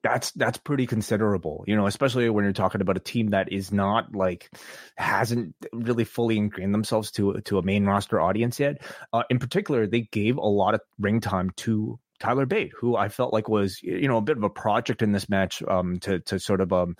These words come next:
you know, get established to, to a bigger audience. And I feel like he did that, you know, the helicopter, uh, or airplane spin, wh-, whatever you wanna call it, um,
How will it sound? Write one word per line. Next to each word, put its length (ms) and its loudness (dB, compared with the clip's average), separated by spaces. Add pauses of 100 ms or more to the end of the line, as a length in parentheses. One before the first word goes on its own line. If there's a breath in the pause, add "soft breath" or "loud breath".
(340 loud breath)
you 80 2
know, 160 2
get 240 0
established 640 0
to, 160 -2
to 160 -2
a 80 2
bigger 320 0
audience. 480 -2
And 300 -6
I 100 -2
feel 260 -2
like 140 0
he 120 0
did 280 -2
that, 260 0
you 80 -2
know, 200 2
the 100 0
helicopter, 760 0
uh, 300 2
or 180 2
airplane 400 2
spin, 260 0
wh-, 380 -4
whatever 240 0
you 120 -2
wanna 160 -4
call 220 -2
it, 120 -6
um, 220 -6